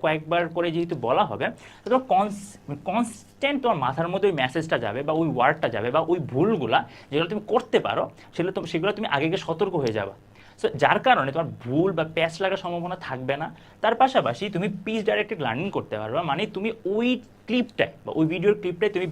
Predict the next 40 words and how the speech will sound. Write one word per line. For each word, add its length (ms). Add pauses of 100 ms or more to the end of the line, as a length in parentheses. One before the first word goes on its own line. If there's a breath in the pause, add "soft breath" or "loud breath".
(140)
চাইলেই 480 (120)
আরেকবার 560 (160)
দেখতে 320
পারবে 220
বা 100
আরেকবার 340 (400 loud breath)
সেটা 220 (280 loud breath)
সলভ 240
করতে 220
পারবে, 180
মানে 160
দেখে 340
এটা 100
সলভ 280
করতে 200
পারবে। 180
ম্যাথের 240
মাঝখানেও 400
ভুল 220
করতে 280
পারো 200
বা 120
আটকাইতে 420
পারো, 180
সেই 180
ক্ষেত্রেও 300
কি 100 (100)
তুমি 140
আবার 380 (180)
ভিডিওতে 400
যেয়ে 240 (500 loud breath)
সেটা 280
দেখে 340 (200)
সলভ 200
করতে 200
পারবে। 200 (560 loud breath)
So 260 (140)
আরেকটা 280
ব্যাপার, 220 (280)
so 120